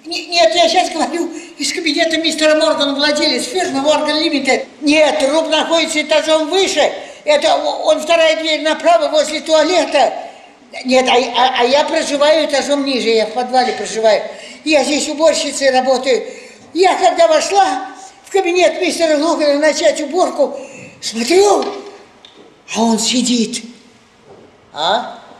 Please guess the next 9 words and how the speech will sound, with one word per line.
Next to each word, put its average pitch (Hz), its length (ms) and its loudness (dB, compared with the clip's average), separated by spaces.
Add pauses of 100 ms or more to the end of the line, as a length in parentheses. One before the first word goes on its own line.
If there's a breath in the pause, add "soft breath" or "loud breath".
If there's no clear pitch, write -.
(760)
Что? 254 420 0 (1700)
Уверена 302 880 4
ли 285 160 0
я, 320 340 0
что - 240 0
он 339 340 4
не 311 120 0
просто 330 580 0
вздремнул? 285 1080 0